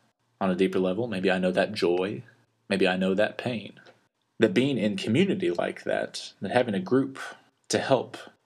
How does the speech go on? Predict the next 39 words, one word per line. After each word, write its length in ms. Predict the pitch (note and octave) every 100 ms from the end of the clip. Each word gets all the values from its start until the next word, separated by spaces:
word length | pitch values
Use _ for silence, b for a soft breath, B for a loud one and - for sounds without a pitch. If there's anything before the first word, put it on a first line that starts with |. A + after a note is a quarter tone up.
| -
move 560 | A2 B2 B2+ G#2 G2+
through 300 | - - A2
whatever 320 | G#2 G#2 A2 G2+
you're 200 | G2 G2
moving 460 | G#2+ D3 - F#2
through, 240 | - G2 -
to 80 |
help 260 | - C3 -
you 220 | G#2+ G2+
see 380 | G2 - C#3 A#2+
yourself 560 | G2+ F#2+ F#2 C#3 B2 -
in 100 | G2+
the 120 | G#2
other, 260 | B2+ G2
to 80 | F#2+
help 240 | G2 A#2 A2
recognize 400 | G#2+ G#2 G2 G2
what's 160 | F#2
in 160 | A2 G2+
your 180 | F#2 F2
shadow, 720 | - - D2 - - - - _ b b b b b
to 140 | - A2
help 160 | G#2+
bring 180 | A2 G#2+
that 140 | F#2+
out 180 | B2 -
so 100 | -
that 120 | G2
it 40 | -
can 120 | G2
be 100 | F#2
talked 380 | - B2+ C3+ -
about, 260 | - F#2
that 140 | - G2
it 60 |
can 100 | G2
be 100 | F#2+
wrestled 320 | G2 D3+ - F#2
with. 340 | - -